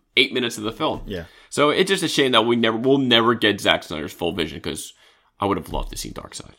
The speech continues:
Speaker 2: Kevin Feige says that an Avengers four trailer is coming this year, which we kinda knew.
Speaker 1: Yeah.
Speaker 2: But the question is,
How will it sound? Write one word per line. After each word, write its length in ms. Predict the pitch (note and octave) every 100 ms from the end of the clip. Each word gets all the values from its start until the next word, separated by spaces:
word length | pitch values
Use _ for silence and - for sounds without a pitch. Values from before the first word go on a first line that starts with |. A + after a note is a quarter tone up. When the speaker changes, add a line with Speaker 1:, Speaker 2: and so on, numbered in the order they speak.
| -
Speaker 2:
Kevin 320 | D#3 D#3 E3
Feige 400 | - C3 B2+ A#2+
says 280 | - A2 G#2
that 120 | G#2+
an 140 | G#2
Avengers 420 | G2+ A2+ C#3+ F3
four 260 | - D3 D3
trailer 360 | - C3+ B2 A#2
is 100 | -
coming 300 | - C3+ C3
this 200 | B2+ -
year, 160 | G2
which 220 | G2+ -
we 100 | F#3
kinda 360 | F3 E3 F3 E3
knew. 240 | F3 G3
Speaker 1:
Yeah. 200 | G#2 F2 - _ -
Speaker 2:
But 140 | A#2
the 60 | -
question 420 | - F#3+ - A2
is, 240 | G2 G2